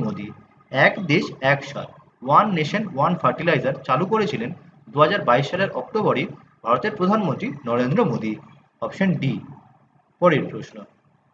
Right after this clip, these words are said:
নিচের কোন অনুচ্ছেদে মৌলিক অধিকারের সাথে অসঙ্গতিপূর্ণ বা অবমাননাকর আইন উল্লেখ করা হয়েছে? আর্টিকেল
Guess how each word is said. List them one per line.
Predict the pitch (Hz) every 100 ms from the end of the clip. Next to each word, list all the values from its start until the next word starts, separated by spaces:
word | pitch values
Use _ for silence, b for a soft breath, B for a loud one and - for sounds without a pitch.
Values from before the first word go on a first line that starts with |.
| _ _ _ -
নিচের | 135 214 240 -
কোন | 196 220 160
অনুচ্ছেদে | 175 - 180 117 110 - - 123
মৌলিক | 147 190 254 -
অধিকারের | 165 190 202 208 208
সাথে | 202 220 - 175
অসঙ্গতিপূর্ণ | 202 160 143 151 175 214 165 110 117
বা | 139 107 - - _ -
অবমাননাকর | 123 208 202 180 180 180 190 196 139
আইন | 143 190 - 139
উল্লেখ | 131 135 -
করা | 147 196
হয়েছে? | 110 98 113 95 - _ _ _
আর্টিকেল | 117 123 151